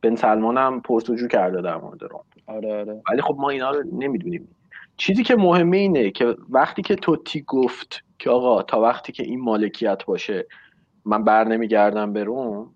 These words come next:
Speaker 1: در واقع اونجا تموم شد کار پالوتا صرفاً. و بعدش بیانیه دادن که آقا اگه توتی یه بار دیگه این کارو بکنه ما شکایت می‌کنیم چون داره به ارزش باشگاه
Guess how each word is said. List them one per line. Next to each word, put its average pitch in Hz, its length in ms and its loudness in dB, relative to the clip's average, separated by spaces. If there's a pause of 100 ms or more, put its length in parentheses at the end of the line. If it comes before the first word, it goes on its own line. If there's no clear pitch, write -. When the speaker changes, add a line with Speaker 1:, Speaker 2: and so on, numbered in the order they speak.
(180)
Speaker 1:
در 127 220 4
واقع 147 180 2
اونجا 185 320 0
تموم 143 260 -4
شد - 200 -14
کار - 200 -12
پالوتا - 460 -18 (720)
صرفاً. 139 600 -2
و 135 140 6
بعدش 131 300 0
بیانیه 120 400 2
دادن 151 260 -2
که 147 100 -6
آقا 139 380 -8
اگه 117 340 -6
توتی 120 300 -10
یه 120 60 -2
بار 110 140 -2
دیگه 110 160 -8
این 107 80 -10
کارو 110 280 -6
بکنه 113 140 -10
ما 127 100 -8
شکایت 113 460 -2
می‌کنیم 131 280 -12
چون 120 160 -12
داره 113 140 -2
به 117 100 4
ارزش 104 360 0
باشگاه 117 420 -2